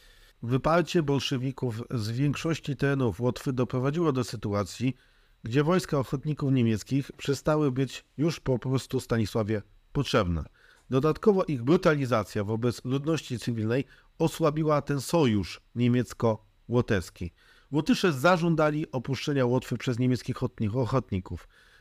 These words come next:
Ci odpowiedzieli zamachem stanu i powołaniem Andreasa Nerde na funkcję premiera.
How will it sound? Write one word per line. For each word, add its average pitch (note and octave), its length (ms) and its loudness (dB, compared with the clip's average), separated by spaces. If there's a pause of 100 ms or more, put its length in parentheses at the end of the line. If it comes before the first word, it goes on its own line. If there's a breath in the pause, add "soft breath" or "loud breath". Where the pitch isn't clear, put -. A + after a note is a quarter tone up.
(160 soft breath)
Ci G#3 280 0
odpowiedzieli D3 800 0 (380)
zamachem C3 540 2 (100)
stanu B2 460 2
i F3+ 100 -6
powołaniem D#3+ 580 0 (300 soft breath)
Andreasa C3+ 600 0 (540 soft breath)
Nerde C#3 460 2
na D#3 180 2
funkcję C#3+ 400 -2
premiera. F#2 460 -2